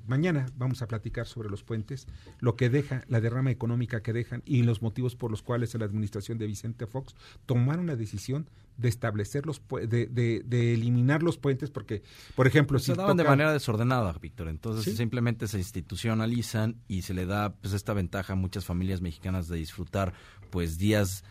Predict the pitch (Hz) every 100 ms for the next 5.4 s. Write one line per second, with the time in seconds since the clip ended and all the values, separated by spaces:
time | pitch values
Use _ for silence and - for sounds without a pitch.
0 | - - 147 165 123 117 - 92 92 95
1 | 98 143 123 123 113 - 85 92 87 147
2 | 123 120 120 117 - - - - - 104
3 | 101 101 101 98 98 92 113 113 117 139
4 | 131 123 - 135 135 110 104 - 98 101
5 | 127 202 -